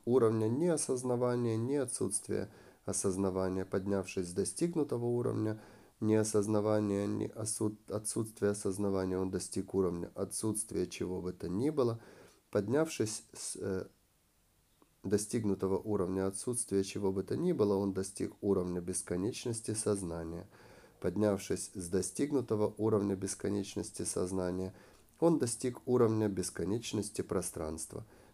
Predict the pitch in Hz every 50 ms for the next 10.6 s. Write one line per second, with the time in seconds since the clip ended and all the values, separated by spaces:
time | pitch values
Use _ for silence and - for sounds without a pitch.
0 | - - - 95 87 101 110 113 113 110 - - 95 87 87 87 95 92 - -
1 | - 101 95 98 90 87 - 85 87 87 90 98 101 92 85 85 85 82 - 82
2 | - - - 95 95 95 90 - - 87 - - - - - - - 87 92 -
3 | - 110 120 139 165 165 - - 123 107 110 - - - - - - _ _ 98
4 | 113 131 139 135 123 117 - - - - 117 113 - - - - - - - -
5 | 87 104 123 139 139 - 120 120 117 - - - - - - - 90 98 104 104
6 | 101 101 - - 101 98 98 92 87 - - - - 85 85 85 85 90 98 107
7 | - - - - - - - - - - _ - 113 107 120 143 170 180 175 -
8 | - 101 - - - - - - - - - 95 110 - - 90 - - 101 95
9 | - - - - - - 95 - 95 92 90 90 92 - - - 92 87 95 87
10 | 101 - - 143 160 180 185 180 160 143 143